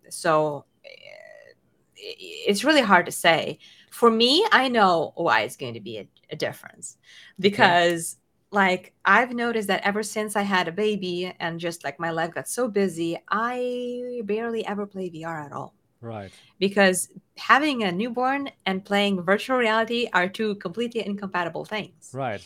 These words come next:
Speaker 1: You can't be isolated and escaped from the world if you have someone who literally his life depends on, on you.
Speaker 2: Or probably you could put,
Speaker 1: And
Speaker 2: like, a, like, a tracker on your baby and kind of, uh,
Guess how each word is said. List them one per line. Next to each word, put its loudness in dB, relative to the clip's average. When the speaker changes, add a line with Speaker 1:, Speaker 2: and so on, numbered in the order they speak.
Speaker 1:
You -6
can't 0
be 0
isolated 0
and -6
escaped -8
from -2
the -4
world 6
if -6
you 0
have 2
someone 0
who -10
literally -6
his -8
life -2
depends 0
on, -14
on -2
you. 2
Speaker 2:
Or 2
probably 4
you 6
could 2
put, 6
Speaker 1:
And 8
Speaker 2:
like, 8
a, 0
like, 0
a 2
tracker 2
on -2
your 0
baby -2
and -6
kind -2
of, -4
uh, 0